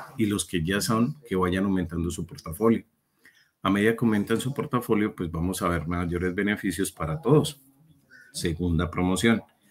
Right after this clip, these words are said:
Tenemos la promoción que tenemos activa en este momento y es esta, que es la de Rostros del Futuro. Acuérdese, esta promoción termina ahorita el próximo treinta y uno de agosto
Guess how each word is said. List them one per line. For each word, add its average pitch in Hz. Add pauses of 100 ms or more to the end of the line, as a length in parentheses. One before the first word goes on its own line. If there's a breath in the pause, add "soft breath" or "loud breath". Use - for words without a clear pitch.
(400 soft breath)
Tenemos 117
la 127
promoción 127
que 95
tenemos 90
activa 95
en 92
este 92
momento 95
y 82
es 85
esta, 87
que 87
es 80
la 85
de 85
Rostros 82
del 87
Futuro. 104 (160)
Acuérdese, 92 (480 loud breath)
esta 113
promoción 123
termina 95
ahorita 98
el 92
próximo 101 (100)
treinta 92
y 87
uno 95 (100)
de 90
agosto 95